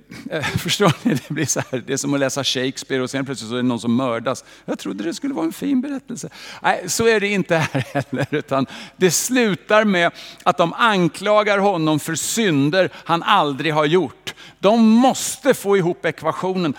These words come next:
De måste få ihop bilden, och bilden är att Job kan inte lida så här mycket om han inte på något vis är skyldig. Det måste på något vis vara hans eget fel. Och som en parentes,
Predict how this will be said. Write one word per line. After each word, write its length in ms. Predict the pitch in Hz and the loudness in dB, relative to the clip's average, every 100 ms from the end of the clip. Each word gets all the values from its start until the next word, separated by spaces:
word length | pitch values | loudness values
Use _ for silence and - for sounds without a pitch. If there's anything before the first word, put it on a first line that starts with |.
| - | -4
De 140 | - 220 | 4 4
måste 540 | 269 320 - - 285 | 6 4 0 -2 -4
få 160 | 196 214 | 0 2
ihop 200 | 180 147 | 2 0
bilden, 500 | 151 190 196 175 156 | -2 -2 0 0 0
och 60 | |
bilden 380 | 147 196 202 190 | 0 -4 -2 0
är 180 | 160 156 - - | 0 0 -4 -8
att 200 | - 135 | -4 -2
Job 340 | 131 220 208 - | 4 4 4 -2
kan 420 | - 247 262 233 | 0 2 4 4
inte 240 | 180 175 | 2 -2
lida 440 | 175 180 147 147 147 - | -4 -4 -2 -2 -4 -6
så 160 | - 180 | -4 -2
här 180 | 151 151 | 0 0
mycket 420 | 156 - 151 131 - | 0 -2 -6 -6 -4
om 220 | - 170 | 0 2
han 140 | 170 180 | 2 2
inte 220 | 151 170 | 2 -2
på 180 | - 185 | -2 4
något 300 | 226 - - | 4 4 -2
vis 300 | 139 127 - - | -4 -4 -8 -10
är 140 | - 127 | -6 -4
skyldig. 720 | - 151 131 120 147 92 - _ _ _ _ _ _ 160 | -2 -2 -2 -2 -4 -4 -14 _ _ _ _ _ _ 0
Det 100 | 165 | 4
måste 540 | 208 254 - - 233 | 6 4 0 0 0
på 180 | - 196 | 2 2
något 280 | 185 156 - | 2 2 0
vis 240 | 156 - | -4 -2
vara 220 | 151 131 | 0 0
hans 220 | 131 131 | 0 -2
eget 300 | 151 131 127 | -4 -6 -6
fel. 280 | - 160 120 - - | -6 -4 -4 -6 -10
Och 140 | - - | -6 -2
som 180 | 185 | 0
en 100 | 170 | 0
parentes, 680 | - 165 156 160 156 143 - | 0 0 0 -2 -4 -4 -4